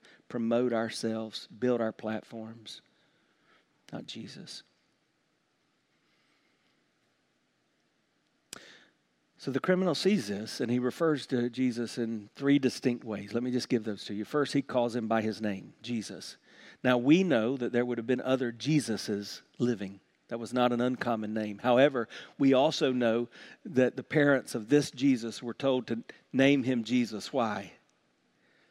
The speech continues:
"For he will save his people from their, from their sins." So Jesus has specific meaning. It, it's a name that means, it's a name that means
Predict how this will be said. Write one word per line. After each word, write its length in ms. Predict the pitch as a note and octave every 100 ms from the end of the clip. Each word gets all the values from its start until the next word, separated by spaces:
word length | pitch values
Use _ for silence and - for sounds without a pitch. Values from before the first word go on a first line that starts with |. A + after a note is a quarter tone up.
| _ _ _
"For 200 | - A2+
he 300 | G2+ C#3 C3+
will 160 | C#3 C#3
save 640 | - A#2 A#2 A2+ G#2+ - _
his 180 | B2 -
people 520 | - A#2 - A2 F#2 _ _ _
from 480 | - A#2+ A2+ A2 F2+
their, 400 | G#2+ G#2 G#2 - _ _ _ _ _ _ _ _ _ -
from 180 | A#2+ A2
their 120 | G2
sins." 680 | - B2+ G#2+ G#2 - - - _ _ _ - -
So 180 | - C3
Jesus 480 | A2 D#3 F#3 C#3+ -
has 200 | B2+ A2
specific 560 | - A2+ - B2 A#2+
meaning. 360 | C3 D3 B2+ G#2
It, 140 | B2+ C#3
it's 240 | D3+ C#3 C#3+
a 60 |
name 500 | B2+ B2+ D#3 D#3 D3
that 200 | B2+ B2+
means, 760 | C#3+ D3+ D3 B2+ A#2 G#2+ - - _ _ _ _ _ _ _ _ _ _ _ _ _ _ _
it's 220 | C#3+ C#3+ C#3
a 60 |
name 640 | B2+ C3+ C#3+ D#3 D#3 D3 B2+
that 180 | C3
means 720 | D3 C#3 C3+ B2+ A#2 G#2 -